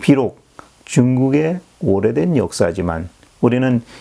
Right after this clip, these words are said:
이런 역사의 교육을 통해서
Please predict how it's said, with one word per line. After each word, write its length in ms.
이런 360
역사의 680
교육을 420
통해서 580